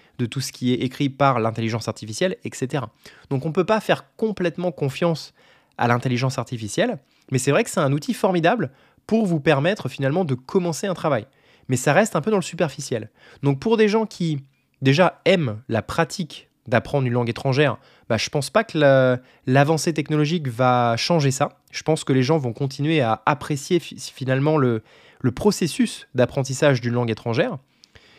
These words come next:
Et en plus, faut pas oublier aussi que, euh, les études montrent,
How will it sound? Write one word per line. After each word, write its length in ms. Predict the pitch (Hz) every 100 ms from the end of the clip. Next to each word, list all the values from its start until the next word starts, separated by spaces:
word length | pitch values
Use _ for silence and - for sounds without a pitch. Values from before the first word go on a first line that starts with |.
| _ _
Et 120 | 202 208
en 120 | 151
plus, 300 | 214 254 -
faut 100 | -
pas 140 | 202
oublier 260 | 170 151 175
aussi 320 | 131 240 247
que, 300 | 175 185 233 _ _ _ -
euh, 560 | - 120 117 113 107 98 -
les 260 | 127 123
études 280 | 131 - 196
montrent, 420 | 143 214 - 101